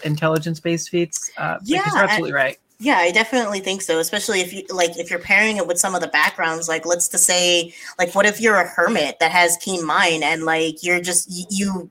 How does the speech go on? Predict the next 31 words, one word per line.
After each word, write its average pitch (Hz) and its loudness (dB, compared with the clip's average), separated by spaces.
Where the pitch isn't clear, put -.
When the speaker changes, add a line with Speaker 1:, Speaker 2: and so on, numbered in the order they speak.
Speaker 2:
you 185 -4
are 180 6
that 175 4
wandering 180 -2
librarian 170 0
or 156 -6
the 165 -2
wa-, 165 -2
the 175 2
wandering, 165 0
like, 143 -2
I 180 4
don't 160 2
know, 143 0
catalog 147 -2
or, 185 -4
or 220 6
something, 320 2
something 339 2
to 262 4
that 208 4
effect. - -2
Like, 170 0
you're 190 -2
that 196 2
type 208 -2
of 247 -2
trope. - -4
Realistically, 254 2
these 190 0
characters 208 2